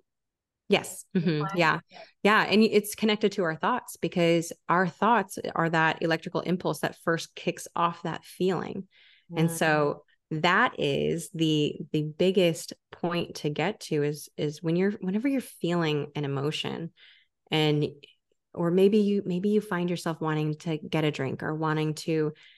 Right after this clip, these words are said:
Speaker 1: escape into Netflix or wanting to, that's a trigger, and go, "Okay, what's going on right now? What am I feeling? What negative emotion are, am I feeling that I'm wanting to escape?"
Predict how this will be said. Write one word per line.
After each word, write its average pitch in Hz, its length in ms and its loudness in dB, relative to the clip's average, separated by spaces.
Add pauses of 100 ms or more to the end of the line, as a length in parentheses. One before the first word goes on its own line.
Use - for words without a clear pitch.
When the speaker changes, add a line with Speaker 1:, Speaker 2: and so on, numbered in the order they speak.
(200)
Speaker 1:
escape 160 420 0
into 160 220 0
Netflix - 520 -4
or 160 140 -2
wanting 160 300 2
to, 160 180 -2
that's 190 300 -6
a 214 40 -4
trigger, - 560 -6 (280)
and 170 100 -4
go, 170 180 0
"Okay, 170 260 -2
what's 180 280 -2
going 277 220 0
on 185 120 0
right 165 140 -4
now? 151 160 -4
What 165 160 -2
am 202 100 2
I 185 80 0
feeling? - 580 -8
What 190 140 -2
negative 190 300 0
emotion 151 460 -2
are, 156 240 -6
am 151 160 0
I 139 80 -2
feeling 165 380 0
that 190 100 2
I'm 156 100 0
wanting 143 220 -2
to - 120 -8
escape?" - 500 -8